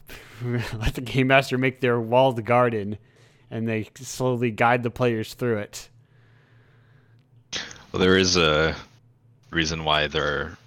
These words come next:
Speaker 2: usually is some kind of dice roll involved with
Speaker 1: Right.
Speaker 2: things and, uh, stats and
Speaker 1: The extra
Speaker 2: different
Speaker 1: player at the table, really.
Speaker 2: different s-, strength levels of, uh,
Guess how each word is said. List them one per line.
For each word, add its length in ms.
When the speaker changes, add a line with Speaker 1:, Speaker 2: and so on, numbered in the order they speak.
Speaker 2:
usually 380
is 140
some 360
kind 180
of 140
dice 480
roll 220
involved 500
with 220
Speaker 1:
Right. 260
Speaker 2:
things 460
and, 320
uh, 260
stats 520
and 280
Speaker 1:
The 140
extra 240
Speaker 2:
different 120
Speaker 1:
player 140
at 60
the 80
table, 380
really. 400
Speaker 2:
different 280
s-, 120
strength 600
levels 440
of, 260
uh, 340